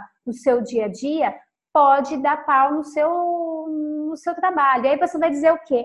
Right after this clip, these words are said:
"Ai, Tati, eu quero desistir, porque eu tô muito sobrecarregada de trabalho."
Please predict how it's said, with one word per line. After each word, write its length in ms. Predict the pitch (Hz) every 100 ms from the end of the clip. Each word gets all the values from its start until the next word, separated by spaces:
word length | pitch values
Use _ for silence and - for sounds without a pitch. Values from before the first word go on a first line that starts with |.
| -
"Ai, 280 | 302 302
Tati, 220 | 294 285 285
eu 60 | _ _
quero 180 | 311 294
desistir, 640 | 254 277 302 - 269 262 262 _ _
porque 140 | _ 302
eu 80 | 302
tô 100 | 311
muito 540 | 285 294 302 302 294
sobrecarregada 1000 | 294 262 262 269 254 254 233 226 226 220
de 160 | 214 -
trabalho." 560 | 240 226 208 190 185